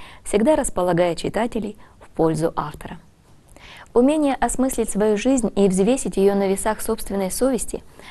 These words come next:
как полагает отец Артемий, потребовало от Светланы Вадимовны немалого мужества и составляет неотъемлемое достоинство художественной автобиографии. Почему?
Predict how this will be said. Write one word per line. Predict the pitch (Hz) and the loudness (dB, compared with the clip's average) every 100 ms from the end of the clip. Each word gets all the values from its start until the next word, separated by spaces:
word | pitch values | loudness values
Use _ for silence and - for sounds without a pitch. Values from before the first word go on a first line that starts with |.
| - | -4
как | 190 | -4
полагает | - 190 185 190 185 | 0 0 2 0 0
отец | 180 175 - | -4 -4 -4
Артемий, | 170 254 269 240 - - - | -2 -2 -2 -4 -10 -20 -10
потребовало | - 196 269 285 269 254 | -4 0 2 4 4 4
от | 254 | 2
Светланы | 214 220 220 220 | -2 0 0 0
Вадимовны | 202 202 214 208 196 - | 0 2 2 0 -2 -4
немалого | - 220 220 247 233 220 | -2 0 0 0 -2 -2
мужества | 202 208 165 - - - _ - - | -2 -2 -4 -8 -12 -20 _ -20 -14
и | 196 | -6
составляет | 208 202 175 190 254 208 | -4 -2 -2 0 -2 0
неотъемлемое | 208 220 226 269 254 226 214 | -2 -2 0 2 2 0 0
достоинство | 196 202 - 180 170 - 170 | -2 -2 -4 -4 -4 -6 -4
художественной | 175 165 196 220 196 175 - | 0 0 -2 -4 -8 -8 -8
автобиографии. | 175 - 147 147 - - - - _ _ - - - | -8 -4 -4 -4 -6 -10 -14 -20 _ _ -20 -20 -16
Почему? | - 247 277 214 | -4 -2 2 0